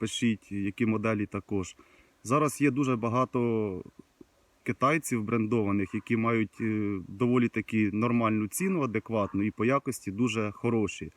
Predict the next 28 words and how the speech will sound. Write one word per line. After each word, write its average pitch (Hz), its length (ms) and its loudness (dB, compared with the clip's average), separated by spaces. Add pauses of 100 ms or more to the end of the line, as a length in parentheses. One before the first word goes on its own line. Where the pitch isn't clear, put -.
(420)
Там 113 200 2
дуже 127 220 2
такі 113 220 0
непогані 113 500 0
також - 380 -4
і 107 60 -4
D 95 80 -8
C-шники 139 560 -6
є, 113 300 0 (420)
з - 100 -16
тією 120 300 2
ж - 140 -6
мікартою 123 640 0
дуже 107 260 -4
гарною. 107 460 0
До 107 120 -2
речі, 107 300 -2
я 101 80 0
ще 104 260 -4
з 90 100 -6
мікартою 107 640 0
ні 107 140 -2
на 104 120 0
один 104 300 0
ніж 104 240 -2
огляд 95 300 -4
не 101 120 0
робив. 131 360 -2